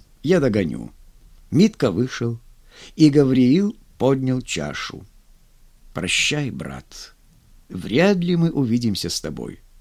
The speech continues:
«Гавриил, я прошу тебя, прощай, Федор».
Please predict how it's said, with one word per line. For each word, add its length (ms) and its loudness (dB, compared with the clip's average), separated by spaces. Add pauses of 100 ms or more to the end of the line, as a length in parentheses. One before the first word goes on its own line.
(380)
«Гавриил, 1000 0 (360)
я 220 -2
прошу 800 0
тебя, 420 0
прощай, 840 0
Федор». 720 -4